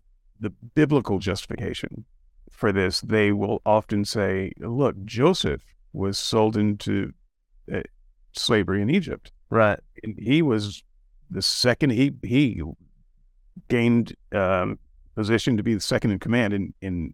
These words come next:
Speaker 1: all of Egypt. So you see, Timmy.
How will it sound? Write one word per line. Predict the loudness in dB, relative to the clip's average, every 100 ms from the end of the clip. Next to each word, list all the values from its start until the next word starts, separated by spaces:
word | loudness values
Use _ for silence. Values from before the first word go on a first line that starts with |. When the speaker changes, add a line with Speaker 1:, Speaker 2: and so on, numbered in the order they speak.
| _ _ -2
Speaker 1:
all | 2 4
of | 2
Egypt. | 0 -2 -8 -12 -20 _ _ _ _ _ _ _ -6
So | 4 4 4 2
you | 0 0
see, | 2 2 2 -2 -8 -16 _ _ _ _ _ _ _
Timmy. | -4 -2 0 0 -2